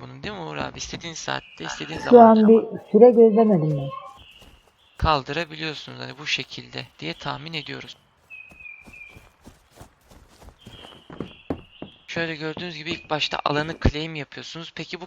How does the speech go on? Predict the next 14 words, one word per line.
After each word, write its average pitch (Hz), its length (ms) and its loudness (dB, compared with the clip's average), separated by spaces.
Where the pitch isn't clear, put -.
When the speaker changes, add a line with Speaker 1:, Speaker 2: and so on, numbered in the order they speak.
Speaker 1:
claim'i 185 340 -6
nasıl 175 260 -6
yapıyoruz 131 380 -12
Uğur 127 180 -12
abi? 131 320 -10
Speaker 2:
O 214 180 10
da 262 160 10
yine 247 260 4
o 220 200 4
platformdan, 220 880 6
e, 190 40 -2
oluşturuyoruz, 180 640 8
levha 208 320 10
oluşturuyoruz. 185 640 6